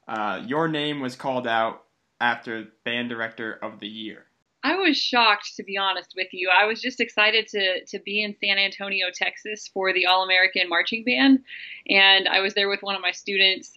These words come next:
Speaker 2: um, who was just a fantastic student.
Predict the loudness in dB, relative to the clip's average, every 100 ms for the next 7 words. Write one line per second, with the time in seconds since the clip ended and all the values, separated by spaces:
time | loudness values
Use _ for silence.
0 | -4 0 0 -2 -6 -4 -4 -4 -4 0
1 | 2 2 2 -2 -4 -12 -8 -4 2 2
2 | 2 -4